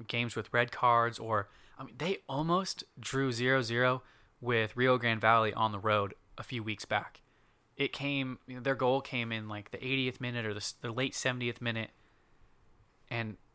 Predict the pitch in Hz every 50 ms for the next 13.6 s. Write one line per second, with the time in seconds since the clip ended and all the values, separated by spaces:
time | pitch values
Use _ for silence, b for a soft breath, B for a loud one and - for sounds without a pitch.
0 | _ _ _ _ _ - 120 120 156 180 175 180 156 120 139 131 135 127 113 -
1 | - - - 147 147 135 135 123 - - - 123 120 117 110 104 - _ _ _
2 | _ - - - 156 147 143 127 127 113 113 120 120 120 - - - 147 135 120
3 | 120 113 117 110 - - - 127 - - 113 - - - _ b b b b b
4 | b b b b b b b b b b b b b b b b b b _ -
5 | - 131 131 165 190 - - 202 202 170 123 139 143 151 147 131 123 127 - -
6 | - - 147 127 - - _ - - 117 127 131 151 165 165 - - 123 123 135
7 | 156 160 139 - - - - _ - - - 151 151 - - 156 151 151 143 -
8 | 135 143 135 131 - - - 135 135 131 127 131 - - 110 120 117 - 151 151
9 | 147 - - - - - 143 147 170 202 - 165 160 - - 160 135 - 151 143
10 | 127 - 147 156 147 - 143 123 117 - 127 117 127 110 123 120 107 - - -
11 | 147 143 143 139 131 b b b b b b b b b b b - - - 135
12 | - - - 143 - - - 135 131 127 127 - - - - - - 139 117 -
13 | 143 - - - 135 - 135 120 110 110 110 110